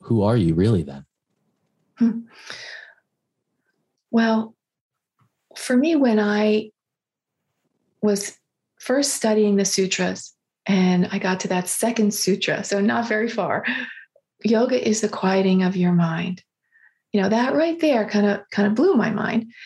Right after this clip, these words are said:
Speaker 2: So I had to spend a couple of decades there, <laughs> figure that out. Like, you know, and, and the other sutras, of course, the, the eight-limbed path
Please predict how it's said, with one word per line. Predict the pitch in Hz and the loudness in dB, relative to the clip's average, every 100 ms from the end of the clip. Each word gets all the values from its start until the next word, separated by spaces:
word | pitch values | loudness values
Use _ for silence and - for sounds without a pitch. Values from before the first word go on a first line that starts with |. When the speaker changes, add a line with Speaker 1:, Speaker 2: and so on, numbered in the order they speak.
| - | -12
Speaker 2:
So | - 240 | -4 0
I | 240 | 0
had | 247 247 | 0 -2
to | |
spend | 247 - 311 311 277 - _ _ _ - | -2 -2 2 2 0 -6 _ _ _ -10
a | 233 | -8
couple | - 392 392 | -4 -2 0
of | 311 214 | 0 2
decades | 233 240 247 226 202 | 0 2 2 2 0
there, | 220 220 208 269 - - - | 0 0 -2 -4 -6 -8 -12
<laughs> | - - - | -14 -14 -6
figure | - 294 277 247 | 0 2 2 2
that | 226 226 | 2 2
out. | 226 208 - | 2 0 0
Like, | 202 220 - - - 254 _ | -2 -2 -8 -14 -12 -14 _
you | 247 | 0
know, | 247 240 | 2 2
and, | 254 247 | 0 -2
and | 294 294 | 2 4
the | 330 | 4
other | 349 359 | 2 2
sutras, | - 302 294 294 - - | 2 0 0 0 -2 -8
of | 247 - | -8 -4
course, | 294 254 233 - | 0 0 0 -2
the, | - 208 220 - | 0 -2 -2 -2
the | 214 214 226 - - - _ | 2 2 0 -6 -20 -20 _
eight-limbed | 233 277 277 285 - | 0 2 2 0 0
path | 233 233 233 240 | 0 0 0 -2